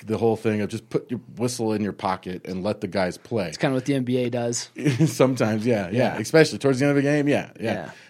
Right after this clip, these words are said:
Speaker 1: And, uh, but no, like, the N F L officials, they do influence the game more than any other thing. I mean, there's almost a penalty on every play, right? And so, in a way, I see that. But on the other hand, again, I still stand firm that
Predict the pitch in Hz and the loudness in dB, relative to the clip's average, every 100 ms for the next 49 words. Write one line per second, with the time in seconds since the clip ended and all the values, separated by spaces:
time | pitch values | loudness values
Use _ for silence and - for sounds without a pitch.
0 | _ 123 131 131 127 120 117 127 143 151 | _ 0 2 4 4 4 6 6 8 8
1 | 120 117 - 127 160 143 143 135 123 165 | 8 6 4 4 4 4 6 6 4 0
2 | 160 120 107 - - - 117 120 151 156 | 0 0 -2 -6 -16 -2 0 4 6 6
3 | 147 135 120 117 110 113 110 110 107 107 | 4 0 0 -2 -2 0 0 0 0 0
4 | 104 104 95 104 92 95 95 92 110 117 | 0 -2 -4 -6 -4 -4 -4 -2 0 0
5 | 127 120 107 117 113 110 107 101 98 95 | 0 -2 -6 -4 -2 0 0 -2 -2 -4
6 | 92 - 82 - _ _ _ _ - 92 | -6 -8 -12 -14 _ _ _ _ -8 -4
7 | 98 - 95 92 87 - 104 98 95 - | -4 -4 -6 -6 -6 0 0 0 -2 -10
8 | _ _ _ - 123 127 127 147 143 123 | _ _ _ -2 2 4 6 8 8 6
9 | - 123 113 117 120 120 127 156 151 123 | 4 4 4 4 4 4 2 2 2 2
10 | 117 139 131 104 104 - 156 160 - 139 | 2 2 2 0 -4 2 4 4 0 0
11 | 127 120 120 113 101 98 90 | 0 0 0 2 2 0 -2